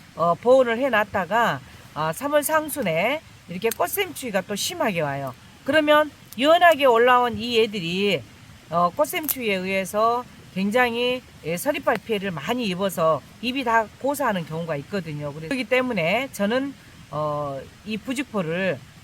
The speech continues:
예, 꽃샘추위도 지난 다음에 부직포를 거둘 계획입니다. 그래서 여러분들께서는 지금,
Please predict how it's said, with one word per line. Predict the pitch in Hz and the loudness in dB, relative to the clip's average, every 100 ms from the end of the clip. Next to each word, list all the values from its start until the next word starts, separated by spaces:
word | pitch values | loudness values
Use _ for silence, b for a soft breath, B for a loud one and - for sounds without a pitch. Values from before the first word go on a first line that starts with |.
| - | -6
예, | 226 | -2
꽃샘추위도 | 330 339 370 277 247 208 202 | -2 -2 -6 -6 -8 -4 -6
지난 | - 208 226 214 | -4 2 2 2
다음에 | 170 175 196 233 285 320 B B - - | -2 -2 0 4 4 4 B B -20 -10
부직포를 | 233 233 - 190 202 262 269 | -8 -8 -8 -6 -2 -2 -4
거둘 | 185 180 185 | -6 -6 -6
계획입니다. | 208 208 170 156 143 139 | -4 -4 -4 -10 -8 -8
그래서 | 143 170 | -10 -4
여러분들께서는 | 196 226 240 196 196 196 226 285 180 B B B | 0 0 -2 -6 -6 -4 2 2 2 B B B
지금, | - 247 240 180 254 | -6 2 4 4 0